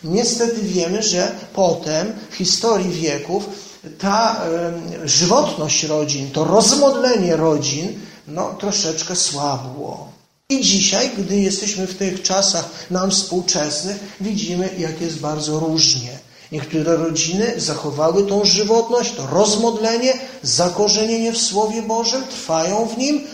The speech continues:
a niektóre rodziny w domach już się zupełnie nie modlą.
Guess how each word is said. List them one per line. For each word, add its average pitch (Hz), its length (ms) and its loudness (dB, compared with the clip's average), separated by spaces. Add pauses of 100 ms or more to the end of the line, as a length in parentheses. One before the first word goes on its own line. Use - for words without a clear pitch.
(140)
a 160 120 -6
niektóre 196 480 -2
rodziny 170 420 -2
w 156 120 -4
domach 165 440 0
już 139 220 -4
się 180 260 -2
zupełnie 147 640 -2
nie 151 160 -2
modlą. 147 640 -4